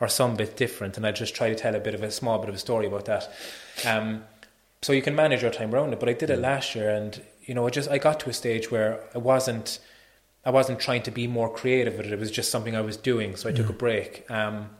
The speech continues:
Speaker 1: but now when we kinda went into this new lockdown again, shall we
Speaker 2: Yeah.
Speaker 1: say, it was just something I wanted to challenge myself with again, because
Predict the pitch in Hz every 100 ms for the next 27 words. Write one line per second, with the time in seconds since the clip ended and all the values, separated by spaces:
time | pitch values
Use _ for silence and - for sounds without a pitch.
0 | _ _ _ - 120 123 113 110 - 110
1 | 110 117 - 127 113 - - 110 123 131
2 | 123 110 104 - 110 110 117 110 107 101
3 | 92 98 104 107 110 117 - 120 123 120
4 | 120 117 117 - 127 113 110 101 107 101
5 | 107 110 123 104 104 110 107